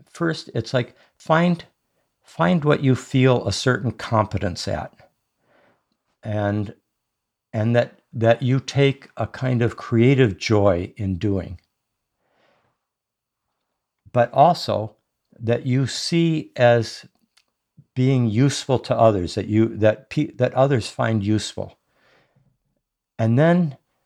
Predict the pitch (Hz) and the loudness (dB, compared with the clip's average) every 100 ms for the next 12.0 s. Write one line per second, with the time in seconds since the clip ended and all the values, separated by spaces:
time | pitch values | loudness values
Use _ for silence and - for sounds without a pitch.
0 | _ 123 87 170 147 127 101 - 98 - | _ -12 2 4 6 2 2 -2 -4 -4
1 | 113 104 87 - - _ 131 123 160 175 | -2 0 0 -4 -12 _ -4 0 0 0
2 | 117 104 - 123 139 - 165 170 - 151 | 0 -2 -2 -2 -2 2 2 2 0 -4
3 | - 143 123 95 131 143 - - - 160 | -2 -2 -2 0 -2 -2 -8 -20 -2 -2
4 | 160 135 113 92 87 - _ 107 107 110 | 0 0 2 2 -2 -8 _ -4 -4 -2
5 | 107 113 135 _ - - 160 160 107 - | -4 -6 -10 _ -18 0 2 4 2 -2
6 | _ _ _ - 156 - - - 110 90 | _ _ _ -2 0 0 -2 0 0 -2
7 | - _ _ _ - 110 104 101 104 120 | -8 _ _ _ -8 -2 0 0 -2 -4
8 | - - - 147 156 110 90 - 95 95 | -6 -8 -4 0 2 2 0 -4 -2 -2
9 | - - 147 147 127 92 - _ _ _ | -4 -2 2 4 2 0 -4 _ _ _
10 | _ _ _ _ _ _ - 113 120 131 | _ _ _ _ _ _ 0 4 4 2
11 | 135 147 160 135 147 147 104 90 - | 2 2 -2 2 2 2 0 -2 -10